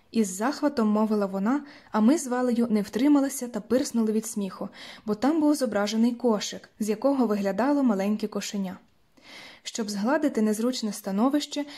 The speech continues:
Валя почала викладати на стіл вміст свого кошика. Ми попили чаю, подякували та пішли. Біля порога ми разом повернули голови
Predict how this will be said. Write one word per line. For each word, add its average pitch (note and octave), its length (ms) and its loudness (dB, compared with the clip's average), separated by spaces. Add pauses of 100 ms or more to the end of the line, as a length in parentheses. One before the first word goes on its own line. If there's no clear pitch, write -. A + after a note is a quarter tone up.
(160)
Валя D#4 240 0
почала B3 380 -2
викладати A3 540 0
на A3 120 2
стіл B3+ 240 -4
вміст A3 360 2
свого A#3 360 -2
кошика. - 520 -8 (600)
Ми F4+ 120 2
попили G#3+ 340 2
чаю, C#4+ 480 0
подякували B3+ 680 -2
та C4 120 0
пішли. F#3+ 440 -6 (720)
Біля G#3+ 240 2
порога C#4 420 2
ми G#3 120 4
разом C4+ 340 0
повернули G#3+ 440 2
голови C#4 460 0